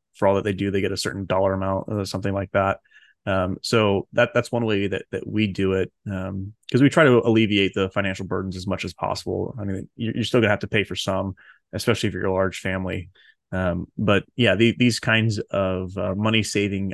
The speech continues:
options do exist. And, uh, I'm sure that if you really wanted to go and you just couldn't afford it, uh, talk to your, talk to your session or sessions. You know, we are a presbytery, so, um, we can raise the money somehow if, uh, if you really wanna go. Uh, so that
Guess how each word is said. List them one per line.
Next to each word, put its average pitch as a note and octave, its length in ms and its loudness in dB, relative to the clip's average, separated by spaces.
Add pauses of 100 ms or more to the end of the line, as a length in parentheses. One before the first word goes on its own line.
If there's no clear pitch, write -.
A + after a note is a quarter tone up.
options F#2+ 500 -4
do G2+ 160 0
exist. F#2+ 640 -2 (160)
And, G2 360 -4
uh, F#2+ 200 4
I'm A2+ 120 2
sure C3 240 2
that A2+ 140 2
if A2+ 200 0
you B2+ 120 4
really B2 200 4
wanted A#2 240 0
to G2 80 -2
go G#2 320 2
and F#2+ 140 -4 (320)
you A2+ 80 -8
just A2 180 -6
couldn't A2 220 -2
afford G#2+ 280 -2
it, G#2 220 0
uh, G2+ 220 -6
talk - 280 0
to - 60 0
your, A#2 260 2
talk A#2 200 -2
to - 60 -6
your A2+ 60 -4
session A2+ 420 -2
or G2 160 -4
sessions. A#2 760 -2
You A2+ 80 -6
know, G#2 120 0
we A2 140 0
are G#2 200 4
a G2+ 40 0
presbytery, G#2 600 -2
so, G2 280 -2 (460)
um, F#2+ 500 -2 (240)
we A#2 120 2
can G2+ 120 0
raise G#2 180 4
the G#2+ 60 0
money G2 200 0
somehow G2 460 -4 (260)
if, G2 220 -6
uh, F#2+ 200 2
if - 140 -8
you G2 100 0
really G2 180 2
wanna G2 180 -2
go. F#2 300 -4 (580)
Uh, - 40 -2
so G#2+ 400 6
that B2+ 300 4